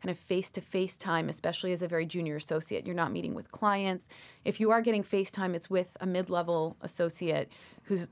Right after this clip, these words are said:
who's just sort of barking instructions at you and moving on, not because, not because they're a bad person, just because you're s-, you're under such tremendous time pressure that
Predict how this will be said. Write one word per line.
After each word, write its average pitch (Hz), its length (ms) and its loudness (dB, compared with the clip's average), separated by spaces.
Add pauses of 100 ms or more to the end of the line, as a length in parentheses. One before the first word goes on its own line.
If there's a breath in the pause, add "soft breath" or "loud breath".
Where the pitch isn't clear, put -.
(160)
who's 196 160 0
just 196 180 0
sort 196 160 4
of 165 160 -2
barking 185 300 2
instructions 170 500 -2
at - 140 0
you 151 200 -2
and 147 180 -2
moving 147 300 0
on, 196 200 6
not 190 200 4
because, 202 360 -2
not 220 260 4
because 208 280 -2
they're 180 120 2
a - 20 4
bad 127 200 2
person, 247 360 2
just 180 160 -4
because 190 300 -2
you're 175 160 2
s-, - 240 -10
you're 175 180 2
under 180 140 2
such - 300 -2
tremendous 185 400 2
time 170 260 4
pressure 156 420 0 (500 loud breath)
that - 180 2